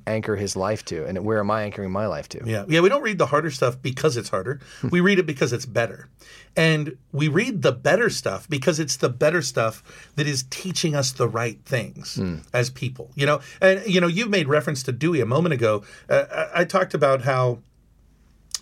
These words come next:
Speaker 2: um, the existentialist Albert Camus, they went one route. Dewey saw the same exact thing. He saw, "Oh, there's no purpose." He's the guy who influences us, him and the pragmatists,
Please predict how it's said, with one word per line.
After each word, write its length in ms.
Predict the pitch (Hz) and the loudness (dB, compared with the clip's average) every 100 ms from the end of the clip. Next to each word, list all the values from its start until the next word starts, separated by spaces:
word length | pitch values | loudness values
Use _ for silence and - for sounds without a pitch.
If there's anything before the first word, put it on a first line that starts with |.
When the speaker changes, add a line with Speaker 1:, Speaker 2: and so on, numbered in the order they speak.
| - | 2
Speaker 2:
um, 500 | 147 131 117 104 95 - - - | 4 4 2 -4 -10 -16 -20 -2
the 80 | 160 | 2
existentialist 720 | 139 131 131 151 - 135 - | 2 0 0 0 2 -2 2
Albert 340 | 139 131 135 | 0 2 0
Camus, 240 | 131 135 135 | 0 -2 2
they 100 | 135 | 2
went 200 | 143 135 | 2 -2
one 240 | 113 160 | 0 0
route. 280 | 143 98 101 - - - | 0 -2 -6 -12 -18 -8
Dewey 420 | 110 180 247 160 | 0 2 2 -2
saw 200 | 127 156 | 2 4
the 80 | 135 | 4
same 240 | 127 156 139 | 2 -2 0
exact 300 | 127 110 - | 0 0 0
thing. 220 | 185 127 | 0 0
He 80 | 156 | 2
saw, 260 | 156 127 | 2 4
"Oh, 100 | 170 | 2
there's 200 | 143 131 | 4 2
no 120 | 131 127 | 2 0
purpose." 440 | 185 196 127 - - - - | 0 0 0 -4 -12 -20 -20
He's 400 | - - 247 294 | -12 -4 -2 0
the 80 | 220 | 0
guy 280 | 139 127 127 | 2 2 2
who 140 | 139 156 | 0 0
influences 680 | 151 135 143 135 131 113 | 0 0 0 0 0 2
us, 180 | 120 123 | 2 2
him 140 | 160 156 | 0 0
and 80 | |
the 60 | 139 | 0
pragmatists, 840 | 131 143 180 175 117 113 - - | 0 -2 -2 -2 -2 -2 -4 -8